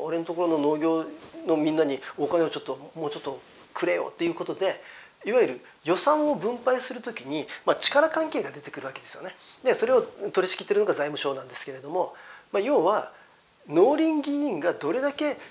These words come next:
えー、お金をこうゲットしてきてくれるかっていうのが、この補助金に関わってくるっていうことになります。で、農林議員とか、こういう農林水産省が弱ければ、あの、他のね、違う省庁の人たちとか、違う、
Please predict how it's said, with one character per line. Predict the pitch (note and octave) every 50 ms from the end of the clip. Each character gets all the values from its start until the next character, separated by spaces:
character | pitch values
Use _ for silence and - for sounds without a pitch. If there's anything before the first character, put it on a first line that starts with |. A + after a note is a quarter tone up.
| -
え | - E3+ D#3+ D3+ D3+ D3+ D3 D3 D3 D3 C#3+ C#3+ C#3 C#3 C#3 D3 D#3 -
ー、 | - -
お | E3
金 | E3+ G#3+ G#3 G#3+ G#3+
を | F#3
こ | - F#3+ E3+ D3 C3
う | A#2
ゲ | - E3+
ッ | F3+ F3
ト | - - D3+
し | - - -
て | - G3 F3
き | E3+ - - -
て | - G3+
く | G#3 - - -
れ | G#3+ A3 A3+
る | A3 A#3
か | - - C4+
っ | C4+ -
て | - C#4+
い | C#4+
う | C#4+
の | D#4 C#4+
が、 | B3
こ | - F#3
の | D#3+ D3
補 | - D3+ C#3
助 | D3+ D3+
金 | D#3 D3+ C#3+
に | -
関 | - - - C3+ C3
わ | C3 C3+
っ |
て | - -
く | - - D3+
る | E3+
っ |
て | F3 - -
い | C#3+
う | C#3+
こ | C3+
と | C#3+ C3+
に | A#2 -
な | -
り | - -
ま | - -
す。 | - - - - - - -
で、 | G#3+ F#3 - - - - - - D#3+
農 | E3 F3+ G3+
林 | A#3 A#3+ A#3+ A3+ G#3
議 | A3+
員 | A#3 A#3 A3+
と | A3 C#3+
か、 | C#3+ -
こ | - F3
う | D#3+
い |
う | D3
農 | D3 D#3+
林 | E3+ F#3+ E3 E3+
水 | F#3+ F#3
産 | - G3+ G3
省 | - F#3+ D3+
が | C3+
弱 | C3+ D3+ E3+ G#3 A3+
け | A3 A3 D3+
れ | C3 -
ば、 | - D3 C#3+ C3 - - - - - _ _
あ | - C#3+ D3
の、 | C#3+ C#3+ C#3+ C#3+ C3+ C3 -
他 | D3+ C#3+ - G3
の | G#3 G#3 G#3 G3 - -
ね、 | - G3+ A3 G#3+ - - - - - -
違 | D#3+ C#3 C#3
う | E3 D3+
省 | - E3 E3
庁 | D#3+ - E3 D#3 C#3
の | C#3 C3+ C3 - - - -
人 | - - C#3
た | - C3+
ち | - - - C3+ B2
と | - C#3
か、 | - C3 B2 - - -
違 | D3+ D3
う、 | D3+ D3+ D#3+ D3+ D3